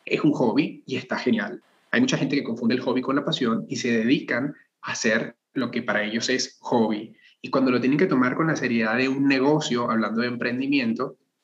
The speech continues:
es cuando fracasan. Y es cuando se dan cuenta, "Ah, no, es que <laughs> siempre sí no". ¿Sabes? A mí me pasó eso con la fotografía. Yo pensé que me apasionaba la fotografía y quise hacer un negocio de ello. Y no, me gusta.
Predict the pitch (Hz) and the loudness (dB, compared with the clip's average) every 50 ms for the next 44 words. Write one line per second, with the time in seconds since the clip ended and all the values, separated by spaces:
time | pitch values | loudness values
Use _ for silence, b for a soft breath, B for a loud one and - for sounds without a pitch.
0 | _ _ - 139 135 - 147 139 92 - - 117 104 - 101 104 - - - - | _ _ -4 -4 0 2 2 2 2 2 0 0 0 0 -2 -4 -4 -6 -8 -10
1 | - _ 123 123 - - - 143 135 - - 147 143 120 120 113 101 - - 120 | -4 _ -2 -2 0 0 2 2 2 2 0 -2 0 0 0 0 -2 -6 -12 -6
2 | 120 131 135 131 127 127 123 - 131 131 - 147 151 151 151 156 160 160 160 160 | -2 -2 0 2 2 2 2 2 0 0 2 4 4 6 6 6 6 6 4 4
3 | 165 165 165 165 165 165 165 165 165 165 143 113 113 110 113 - - - 117 117 | 4 4 4 4 4 4 4 4 4 4 2 2 2 0 0 -4 -4 -4 -2 -2
4 | 117 117 - - _ _ _ - - - - 214 165 185 226 196 - - 277 262 | -2 -4 -6 -12 _ _ _ -12 -10 -2 0 2 4 6 6 4 4 4 2 0
5 | 240 196 - - 139 127 120 - - 135 - - 160 131 117 117 117 - - - | 0 2 4 6 6 6 6 4 2 2 4 4 4 6 4 2 0 -2 -2 -2
6 | 127 123 117 - 139 139 160 185 185 151 160 143 - 165 170 160 139 139 120 117 | 0 0 2 4 4 6 6 6 4 4 2 0 0 2 0 0 0 -2 -2 -4
7 | 113 107 104 - - 113 104 107 - - _ _ _ - 120 123 135 139 - 147 | -2 -4 -2 -2 -2 -2 -2 -2 -8 -14 _ _ _ -4 -2 0 0 0 0 0
8 | 147 151 151 143 - - - - 113 113 104 123 147 175 160 117 113 110 117 113 | 2 2 2 2 2 0 -2 -2 -2 -2 2 2 2 4 4 2 2 0 -2 -2
9 | - 113 - - - - 101 104 - 113 113 - - - 143 135 139 143 135 139 | -2 0 0 0 -2 -4 -4 -4 -2 -2 -4 -4 -4 -4 -2 0 0 0 2 2
10 | 139 131 131 131 127 - 143 135 127 123 117 113 110 135 170 226 - - _ _ | 2 2 2 0 0 0 0 0 2 2 0 0 2 0 0 0 -4 -10 _ _
11 | _ _ _ _ - - 123 165 185 - - - - - - - _ _ 117 110 | _ _ _ _ 0 2 4 4 4 2 0 -4 -10 -14 -18 -20 _ _ 2 4
12 | 117 117 113 156 190 196 - - - 113 - - - | 4 6 6 6 6 4 2 -2 -4 -6 -6 -10 -14